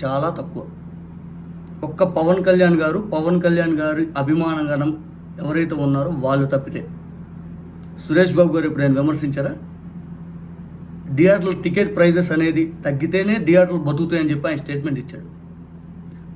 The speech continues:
నాగార్జున గారు ఏమన్నా విమర్శించారా? విమర్శించలా. ఇక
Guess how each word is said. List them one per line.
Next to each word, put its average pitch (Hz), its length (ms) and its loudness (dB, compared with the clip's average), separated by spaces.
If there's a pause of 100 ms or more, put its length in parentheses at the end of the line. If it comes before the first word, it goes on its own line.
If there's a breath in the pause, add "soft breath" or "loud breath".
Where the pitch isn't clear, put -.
(140)
నాగార్జున 196 640 6
గారు 196 100 6
ఏమన్నా 160 420 2
విమర్శించారా? 151 680 -4 (400)
విమర్శించలా. 135 580 -4 (2000)
ఇక 190 120 -6